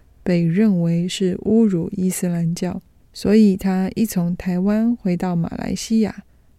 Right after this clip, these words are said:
就被警察抓起来关了四天。总之就是一个很有想法，也比较有争议的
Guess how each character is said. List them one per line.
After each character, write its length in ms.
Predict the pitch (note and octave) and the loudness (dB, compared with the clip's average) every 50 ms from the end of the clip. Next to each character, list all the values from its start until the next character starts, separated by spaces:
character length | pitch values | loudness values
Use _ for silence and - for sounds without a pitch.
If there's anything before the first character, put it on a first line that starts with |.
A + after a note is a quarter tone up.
| _ _ | _ _
就 200 | - - C4+ B3 | -2 0 0 2
被 200 | A3+ B3 A3+ G3+ | 4 4 4 4
警 240 | G3+ - F3 D#3+ F3+ | 4 0 -2 -2 -2
察 320 | F3 - - E3 E3 F3 | -4 -4 -4 -4 -4 -4
抓 240 | F3+ - F3 F3 F3+ | -4 -4 -4 -4 -4
起 140 | F3+ - - | -4 -6 -8
来 220 | - - - - - - | -8 -8 -10 -10 -12 -8
关 200 | - F3+ F3 F3 E3+ | -4 -2 0 0 0
了 100 | F3 F3 | -2 -4
四 240 | - - F#3 E3+ | -6 -4 -4 -4
天。 320 | E3 - F3 E3+ E3+ F3 E3+ - _ _ _ _ _ _ _ _ - - - - - | -2 -2 -2 0 0 -2 -4 -8 _ _ _ _ _ _ _ _ -20 -20 -20 -20 -8
总 260 | - - A3 A3 A3 | 2 6 8 8 8
之 280 | A3 - D#4 E4 F4 E4+ | 6 4 2 2 2 2
就 160 | - D4+ C#4 | 0 0 0
是 180 | C4 - C4 G#3+ | 0 0 0 0
一 100 | G3 F#3+ | 0 -2
个 340 | - - G3 F#3+ F3+ F3 F3+ | 0 0 0 2 2 0 0
很 180 | E3 F3+ F#3 G#3+ | 2 4 4 4
有 180 | A#3+ G#3+ F3+ | 4 4 2
想 300 | F#3 - F3+ E3+ F3 F#3+ | 0 -2 -2 -2 -2 -2
法， 280 | - - - - - - - _ | -4 -4 -6 -6 -8 -12 -10 _
也 340 | - F#3 F#3+ F#3 F#3 F#3 F#3 | -2 0 0 0 0 -2 -2
比 220 | - - F3+ F3 | -2 -2 -2 0
较 260 | - G3+ G3 F#3 F3+ | 0 0 2 2 2
有 260 | F3 E3+ E3 E3 D#3+ | 2 2 2 0 -2
争 300 | E3+ - G#3+ A3 A3+ A#3+ | -2 0 2 2 4 4
议 100 | A#3 G3 | 4 2
的 140 | F3 - - | 0 -2 -6